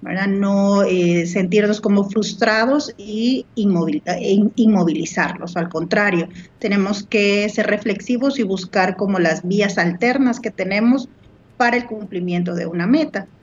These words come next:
Recordemos que una meta, pues, eh, siempre va a tener sus, eh, sus diferentes caminos, ¿verdad? A veces planificamos algo, pero,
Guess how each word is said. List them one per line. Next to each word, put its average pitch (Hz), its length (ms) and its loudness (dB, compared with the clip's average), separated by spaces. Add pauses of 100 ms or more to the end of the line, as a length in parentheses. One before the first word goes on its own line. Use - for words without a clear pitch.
(320)
Recordemos 277 560 2
que 262 140 -2
una 240 300 0
meta, 240 480 -4
pues, 180 300 -6
eh, 170 420 -2
siempre 226 560 2
va 180 540 0
a 170 100 -8
tener 190 400 -2
sus, 185 640 -4
eh, 175 160 -4
sus 196 260 -4
diferentes 208 640 0
caminos, 196 640 2
¿verdad? 156 280 -4
A 156 40 0
veces 185 480 -2
planificamos 190 840 -2
algo, 208 420 -4
pero, 214 440 -2